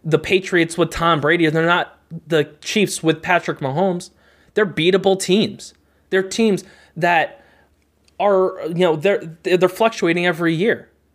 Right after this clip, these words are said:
Urban Meyer can take this team. Trevor Lawrence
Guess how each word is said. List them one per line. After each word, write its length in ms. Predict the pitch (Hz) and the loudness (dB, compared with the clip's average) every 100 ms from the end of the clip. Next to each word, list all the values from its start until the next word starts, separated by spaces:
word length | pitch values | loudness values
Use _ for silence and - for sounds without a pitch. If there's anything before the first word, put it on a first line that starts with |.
| _ _ _ _ - | _ _ _ _ -4
Urban 260 | 214 233 | -2 0
Meyer 280 | 160 196 170 | 0 0 0
can 200 | - 147 | -2 -8
take 240 | 175 175 | -4 -2
this 160 | 180 156 | -2 -4
team. 260 | - 180 123 | -2 -2 0
Trevor 300 | - 185 151 | -2 0 0
Lawrence 640 | 139 180 165 123 - - | 0 2 2 -2 -6 -10